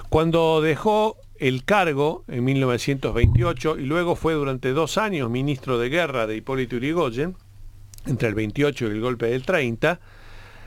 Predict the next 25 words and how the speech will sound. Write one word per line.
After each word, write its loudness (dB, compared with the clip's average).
se 2
fue 2
del 2
poder 2
con 0
una 4
deuda 0
de 2
sesenta -2
y 0
ocho -2
mil -2
pesos. -10
Vivía 2
en 2
una 0
pensión -2
y 0
tenía 2
como -2
amigo 2
al 2
dueño, 2
un -4
alemán, 0